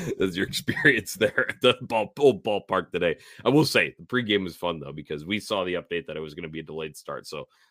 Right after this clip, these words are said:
Steve and I had, had ourselves a nice little party out in Lot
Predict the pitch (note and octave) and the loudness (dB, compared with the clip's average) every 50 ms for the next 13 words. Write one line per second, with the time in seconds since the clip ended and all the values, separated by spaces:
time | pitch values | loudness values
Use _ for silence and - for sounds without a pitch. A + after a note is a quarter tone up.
0 | _ _ _ - D#3 C#3 F#2 D2 C#2 C2+ C2 C#2+ C#2+ - _ F#2 E2+ D2 D2 C#2+ | _ _ _ -4 -4 -4 -4 -6 -8 -10 -10 -12 -14 -12 _ -6 -4 -4 -6 -8
1 | - _ - - E2+ D2+ C#2+ C#2 - - C#2+ - - D#2+ D#2+ D#2 - - - C#2+ | -12 _ -10 -8 -6 -6 -6 -10 -14 -16 -16 -16 -12 -10 -10 -10 -10 -12 -12 -12
2 | D2 D2 - _ _ _ _ _ F2 E2+ D#2+ D#2 C#2+ C#2+ C#2+ C#2 - C#2+ C#2 C#2 | -14 -14 -16 _ _ _ _ _ -6 -4 -4 -4 -6 -8 -8 -10 -12 -14 -14 -14
3 | C#2 C#2+ - | -14 -14 -14